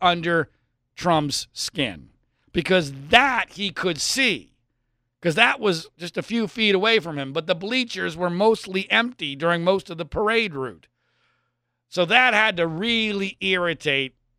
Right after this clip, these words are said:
the man who's that insecure and whose ego is everything. And the reality is that Trump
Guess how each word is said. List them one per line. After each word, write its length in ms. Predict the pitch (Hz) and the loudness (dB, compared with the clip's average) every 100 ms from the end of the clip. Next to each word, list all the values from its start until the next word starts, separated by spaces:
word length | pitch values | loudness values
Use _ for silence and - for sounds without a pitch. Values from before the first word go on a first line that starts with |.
| _ | _
the 80 | 151 | -6
man 300 | 151 156 151 | -2 0 0
who's 180 | 147 123 | 0 2
that 220 | 165 160 | 2 2
insecure 560 | 156 127 143 151 139 135 | 0 -4 -8 -4 0 0
and 100 | 131 | 0
whose 160 | 131 139 | -4 -4
ego 360 | 151 139 135 | -4 0 0
is 140 | 123 127 | 0 0
everything. 580 | 135 107 - 71 50 _ _ _ _ _ _ _ _ _ - | -2 -4 -12 -16 -20 _ _ _ _ _ _ _ _ _ -6
And 720 | 151 151 151 147 147 147 147 - _ _ | 0 2 2 2 0 -4 -8 -14 _ _
the 120 | - 143 | -4 -2
reality 640 | 156 190 214 202 165 147 | 4 6 6 4 2 0
is 380 | 143 139 131 - _ _ _ _ _ _ _ _ _ _ | 0 0 -4 -10 _ _ _ _ _ _ _ _ _ _
that 400 | 131 147 139 139 _ _ _ _ _ _ _ | 0 2 2 -2 _ _ _ _ _ _ _
Trump 460 | - 180 196 185 | -6 2 4 4